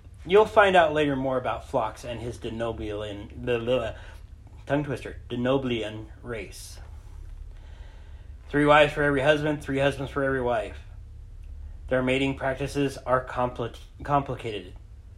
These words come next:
which they love, but they're complicated. So, we find out where, with the help of T'Pol, who doesn't say anything right away, but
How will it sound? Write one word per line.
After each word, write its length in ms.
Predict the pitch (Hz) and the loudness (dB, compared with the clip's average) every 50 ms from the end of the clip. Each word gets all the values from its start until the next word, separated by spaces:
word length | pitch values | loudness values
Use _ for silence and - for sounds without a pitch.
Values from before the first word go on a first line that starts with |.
| - - - - | -18 -18 -10 -2
which 240 | - 131 127 - - | -2 -2 -2 -2 -4
they 180 | - 123 117 117 | -2 -2 0 0
love, 460 | 117 117 110 104 92 87 101 - - - - - - - - - - - - - - - - - - - - | 4 4 4 4 4 0 -4 -10 -14 -18 -18 -18 -18 -18 -18 -20 -20 -20 -20 -20 -20 -20 -20 -20 -20 -8 -6
but 120 | 120 113 | -4 -2
they're 160 | 120 113 107 | -2 -2 -2
complicated. 640 | 104 - 110 107 95 101 - - 104 101 - - - - - - - - - - - - - - - - - - - - - - - - - - - - - - - - | -2 -4 -6 -6 -6 -8 -10 -10 -10 -10 -10 -12 -16 -16 -18 -20 -20 -20 -18 -18 -18 -18 -18 -18 -18 -18 -18 -18 -20 -20 -20 -20 -20 -20 -20 -18 -18 -18 -18 -18 -16 -12
So, 520 | - - - - 185 180 147 107 101 - - - - - - - - - - - - - - - - - - - - - - - - - - - - - - - - - - - - - - | -10 -8 2 6 6 8 8 6 4 -2 -8 -12 -16 -16 -16 -18 -18 -20 -20 -20 -20 -20 -20 -20 -20 -18 -18 -18 -18 -18 -20 -20 -20 -20 -18 -18 -20 -20 -20 -20 -20 -20 -20 -20 -20 -18 -8
we 180 | 139 147 151 147 | -2 0 0 2
find 260 | 147 160 156 160 156 | 4 6 6 8 8
out 180 | 156 156 143 135 | 6 6 6 4
where, 500 | 139 139 139 135 135 135 135 135 - - - - | 4 4 4 4 4 2 0 -2 -6 -14 -12 0
with 200 | 143 147 147 147 | 0 0 2 2
the 80 | 147 131 | 0 0
help 280 | 127 127 131 127 - | 2 2 2 2 -2
of 380 | - 113 120 117 117 117 123 - - - - - - - - - - - - - - - - - - - - - - - - - | -4 -2 0 2 2 0 -2 -4 -10 -18 -20 -20 -20 -20 -20 -20 -20 -20 -20 -20 -20 -20 -20 -20 -20 -20 -20 -20 -20 -20 -10 -2
T'Pol, 640 | - 185 180 - 139 131 113 110 120 131 147 147 - - - - | 0 0 0 2 2 4 4 4 2 2 0 -4 -10 -18 -14 -6
who 400 | 135 131 127 120 113 110 107 - - - - - - - - - - | -4 -2 -2 -2 -2 -4 -6 -10 -16 -20 -20 -20 -20 -20 -20 -8 -2
doesn't 340 | 151 175 208 220 240 202 | 0 0 0 0 -2 -4
say 260 | - - - 175 175 180 | -4 -6 -4 -4 -2 -2
anything 400 | 175 170 156 - 160 151 143 135 | -2 -4 -4 -4 -2 -2 -2 0
right 180 | 135 131 131 | 0 0 0
away, 360 | 123 117 127 131 127 120 110 104 - | -2 -2 -2 -4 -2 -4 -4 -6 -6
but 280 | 117 110 - - - | -6 -6 -6 -8 -12